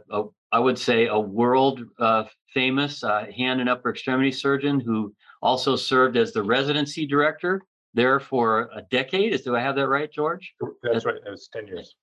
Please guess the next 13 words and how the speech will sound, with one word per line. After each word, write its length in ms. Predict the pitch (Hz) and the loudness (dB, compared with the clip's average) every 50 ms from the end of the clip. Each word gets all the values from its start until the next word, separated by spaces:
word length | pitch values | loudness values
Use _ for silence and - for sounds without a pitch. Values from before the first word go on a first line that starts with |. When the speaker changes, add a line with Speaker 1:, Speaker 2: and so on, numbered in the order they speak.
| _ - | _ -10
Speaker 1:
at, 140 | 117 95 - - | -10 -8 -4 -4
at 120 | 113 117 - | -2 0 0
the 100 | 120 113 | 0 2
Harvard 400 | 131 135 135 131 139 135 - - | 2 2 2 4 2 0 0 -2
Combined, 500 | 131 123 117 123 123 131 131 131 131 127 | 0 2 4 4 4 2 2 0 0 0
uh, 320 | 117 113 113 117 113 107 - | 2 2 2 2 0 -2 -4
Residency. 760 | 117 120 120 117 123 123 131 127 - - 143 143 151 151 - _ _ _ _ _ _ _ _ - | -2 -2 -2 -2 -2 -6 -8 -8 -6 -2 -2 -2 -2 -4 -8 _ _ _ _ _ _ _ _ -8
And 340 | - 123 123 120 117 120 117 120 113 | -4 -2 0 2 2 2 0 0 -2
George, 580 | - - 135 143 147 156 156 151 156 - - - _ _ _ _ _ _ | 0 2 4 4 4 4 2 0 -6 -10 -10 -12 _ _ _ _ _ _
uh, 160 | - 120 120 117 | -2 -2 -2 0
has 180 | 127 127 117 | -2 -4 -4
been 560 | - - 135 139 143 139 143 143 139 110 117 110 117 | -4 -2 0 0 2 2 2 0 -2 -4 -8 -6 -2
the 420 | 120 123 123 123 120 117 110 | 0 2 2 2 0 0 -4